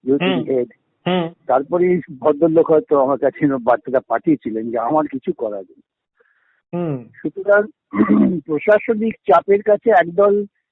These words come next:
Speaker 1: মাথা নত করেছে। আর তো মুশকিল কি জানেন, এই কথাটা শুনতে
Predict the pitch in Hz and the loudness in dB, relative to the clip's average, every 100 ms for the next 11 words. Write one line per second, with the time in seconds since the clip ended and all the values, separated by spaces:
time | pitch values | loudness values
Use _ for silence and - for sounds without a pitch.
0 | _ _ 131 143 185 208 214 208 220 220 | _ _ -2 -2 0 -2 -2 -2 0 0
1 | - - 131 151 220 190 196 - 220 220 | -2 -2 -2 2 2 2 -2 -2 -2 0
2 | 254 240 180 175 196 - 175 180 294 | 0 0 0 0 -2 -4 -4 0 2